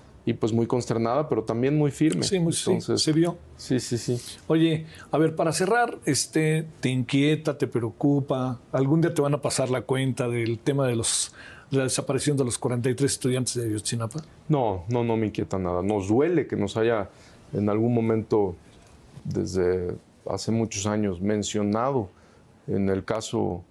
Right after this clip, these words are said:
Speaker 1: pues, más doloroso para,
Speaker 2: Sí,
Speaker 1: para nuestro
Speaker 2: sí.
Speaker 1: país.
Speaker 2: Sí, fue brutal.
Speaker 1: O sea, la, la pérdida de, de tantos jóvenes, pues, obviamente es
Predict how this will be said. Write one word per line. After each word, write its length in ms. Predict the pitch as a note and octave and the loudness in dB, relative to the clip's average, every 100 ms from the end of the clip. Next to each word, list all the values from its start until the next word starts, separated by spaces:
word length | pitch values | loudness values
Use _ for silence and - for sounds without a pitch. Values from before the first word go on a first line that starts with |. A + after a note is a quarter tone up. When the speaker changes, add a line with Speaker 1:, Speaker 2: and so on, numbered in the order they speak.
| - - - - | -20 -20 -20 -10
Speaker 1:
pues, 120 | G#2 | -4
más 200 | G2+ A2 | -2 0
doloroso 580 | A#2 A2 F#2 G2+ G#2 G#2+ | 2 2 2 0 -2 -4
para, 320 | F#2+ F#2 F#2 F#2+ - | -4 -4 -4 -8 -6
Speaker 2:
Sí, 120 | C#3 | -4
Speaker 1:
para 120 | - | -2
nuestro 260 | G2 - G2+ | -2 -2 -2
Speaker 2:
sí. 60 | |
Speaker 1:
país. 360 | G2 G2+ B2+ - | 2 2 2 -2
Speaker 2:
Sí, 140 | - G#2+ | -6 -2
fue 160 | C3+ | -2
brutal. 500 | C3 A2+ - G#2+ F#2 | 0 -2 -4 -4 -2
Speaker 1:
O 40 | E2+ | -2
sea, 180 | E2 E2+ | -2 -2
la, 160 | F#2 F2 | -2 -2
la 100 | E2+ - _ | -4 -10 _
pérdida 420 | - G#2+ G#2+ G2 F2+ - | -2 2 2 2 -2 -10
de, 120 | G2 G2 - - - - - - A2 - - | -8 -6 -6 -8 -10 -14 -12 -10 -10 -12 -14
de 80 | G2+ G2 | -12 -6
tantos 380 | G#2 G#2 A2 - | -4 -4 -6 0
jóvenes, 520 | A2+ A2 A#2 B2 - | 2 4 4 2 -4
pues, 300 | - G2+ - | -6 -4 -2
obviamente 640 | B2 C3+ A#2 A#2+ A2+ A#2 | 0 2 2 0 2 2
es 180 | A2 - | 2 -2